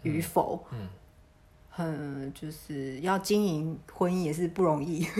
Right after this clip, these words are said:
Speaker 1: <laughs>
Speaker 2: あ、まあまあまあ、そうだね。
Speaker 1: 对不起，离题了。
Speaker 2: ああ、まあ、聞いてる人が多いっていうのは、その中国語と日本語を理解できる人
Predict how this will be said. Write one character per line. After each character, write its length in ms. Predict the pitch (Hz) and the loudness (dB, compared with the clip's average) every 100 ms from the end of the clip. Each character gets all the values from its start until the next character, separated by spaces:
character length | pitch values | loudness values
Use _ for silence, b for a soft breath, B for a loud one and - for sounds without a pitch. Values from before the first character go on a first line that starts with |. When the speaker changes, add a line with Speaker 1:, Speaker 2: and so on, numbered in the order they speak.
| - | -4
Speaker 1:
<laughs> 240 | - - | -12 -10
Speaker 2:
あ、 60 | 120 | -6
ま 60 | |
あ 20 | 107 | -4
ま 100 | 101 | -4
あ 340 | 95 92 90 | -4 -6 -8
ま 60 | 82 | -10
あ、 40 | |
そ 200 | - 95 | -8 -8
う 20 | |
だ 100 | 65 | -8
ね。 180 | 62 62 - | -10 -12 2
Speaker 1:
对 80 | |
不 60 | 208 | 2
起， 120 | 196 | 2
离 140 | 151 160 | -2 -4
题 280 | - 139 | -2 -4
了。 60 | - | -2
Speaker 2:
あ 40 | |
あ、 640 | 120 113 104 95 87 78 - | 0 0 0 -2 -4 -8 -6
ま 180 | 117 87 | -6 -6
あ、 40 | 82 | -10
聞 160 | - | -12
い 20 | |
て 120 | 117 113 | -6 -6
る 60 | |
人 240 | 107 - 104 | -4 -6 -4
が 140 | 82 | -2
多 220 | 80 92 | -2 -2
い 100 | 92 | -4
っ 280 | 80 - - | -6 -12 -14
て 100 | - | -8
い 100 | 87 | -6
う 60 | 85 | -4
の 300 | 127 135 - - | -4 -4 -8 -6
は、 200 | 127 123 | -2 -2
そ 140 | - | -2
の 100 | 104 | -6
中 260 | 95 - 101 | -6 -4 -4
国 280 | 90 - 90 | -6 -10 -8
語 120 | 90 | -8
と 160 | - 87 | -8 -10
日 80 | 87 | -8
本 180 | 90 | -6
語 120 | 90 87 | -4 -6
を 60 | |
理 120 | 87 101 | -4 -6
解 200 | 98 - | -6 -8
で 80 | |
き 160 | - - | -12 -12
る 80 | - | -12
人 300 | - - | -8 -8